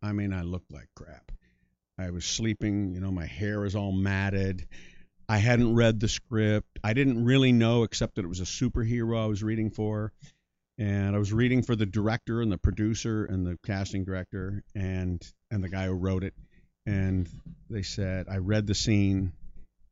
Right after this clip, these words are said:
There were three scenes I was supposed to prepare, and I read one scene, and they said, "So, did you, do you know what this is?"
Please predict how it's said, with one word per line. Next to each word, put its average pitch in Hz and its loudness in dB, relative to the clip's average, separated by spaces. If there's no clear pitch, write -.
There 104 0
were 92 0
three 165 2
scenes 110 4
I 92 0
was 95 -6
supposed - -6
to - -8
prepare, 85 -2
and 85 -4
I 90 -2
read 107 0
one 101 0
scene, 98 -2
and 87 -4
they 85 -4
said, 87 -8
"So, 101 -4
did 123 -4
you, 190 -4
do 127 0
you 208 6
know 349 0
what 349 -8
this - -6
is?" - -8